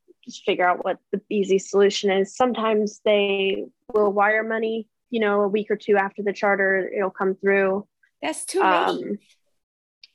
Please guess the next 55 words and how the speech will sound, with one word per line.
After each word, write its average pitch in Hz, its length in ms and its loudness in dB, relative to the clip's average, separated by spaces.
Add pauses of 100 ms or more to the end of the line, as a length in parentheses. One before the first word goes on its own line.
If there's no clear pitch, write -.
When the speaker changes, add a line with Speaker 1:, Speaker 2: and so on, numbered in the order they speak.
Speaker 1:
y-, 294 200 -2
yeah, 403 200 6
but 330 120 2
you 320 120 6
normally 302 320 6
find 247 280 0
out 220 220 2
how 233 140 -2
much 214 480 -4
they've 214 180 2
left 202 240 2 (120)
for 202 100 -2
the 185 160 0
crew. 175 500 -2 (640)
Um, - 460 -6 (260)
like, 196 220 0
when 254 100 6
they 254 140 6
leave 220 180 2
the 208 80 0
boat, 185 260 4
they'll 190 140 0
tell 190 200 -2
the 185 80 -4
captain, - 920 -4
"Oh, 214 120 0
I'm 208 120 2
gonna 190 140 -2
send 185 220 -4
them, - 180 -10
I'm 208 100 4
gonna 190 120 4
send - 160 -2
the 170 60 0
tips. - 340 -2
It'll 185 100 0
be 175 80 0
this - 220 -4
much 185 200 -2
per 190 140 0
crew 180 260 0
member," 175 520 2
or, - 280 0 (340)
Speaker 2:
Is 240 120 -4
it 294 120 0
always, 285 500 0
Speaker 1:
you 226 100 4
know, 185 160 2
and 202 240 2
you - 80 4
just 190 160 0
kind 196 160 2
of 180 80 0
Speaker 2:
twenty 233 120 -2
percent, 254 280 -4